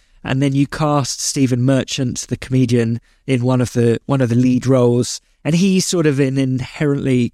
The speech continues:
quite funny voice, even just him speaking. You know, did you find all of that harder, writing for an established comedian and also with all of the contextual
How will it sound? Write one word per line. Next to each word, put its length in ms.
quite 220
funny 340
voice, 560
even 300
just 240
him 120
speaking. 640
You 60
know, 20
did 180
you 60
find 420
all 160
of 80
that 180
harder, 520
writing 480
for 180
an 140
established 440
comedian 480
and 120
also 400
with 160
all 180
of 120
the 220
contextual 840